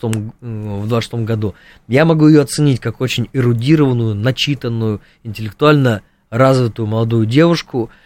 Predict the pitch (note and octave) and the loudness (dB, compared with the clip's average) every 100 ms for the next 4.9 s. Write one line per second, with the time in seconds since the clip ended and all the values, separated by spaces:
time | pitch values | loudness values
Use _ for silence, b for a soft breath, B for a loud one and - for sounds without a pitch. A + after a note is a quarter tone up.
0 | b - A2 C3 C3 B2+ A#2 G2+ F#2 - | b -8 0 2 4 2 0 -2 -4 -6
1 | - - A#2 A2 G#2+ G#2 A2+ A#2+ A2 C#3 | -6 -4 -2 0 -2 -4 -4 -2 2 2
2 | B2+ A2+ G#2+ - D3 C3+ C3 A#2 F#2+ E3+ | 0 -4 -4 0 2 2 0 -4 -2 2
3 | D#3+ C3+ G#2+ A#2+ B2+ B2 B2 A#2 A#2+ D3 | 4 4 2 2 4 4 2 0 0 0
4 | D#3+ D#3 - E3 C#3 C3+ B2 A2 A#2 | 2 0 2 2 4 4 4 2 0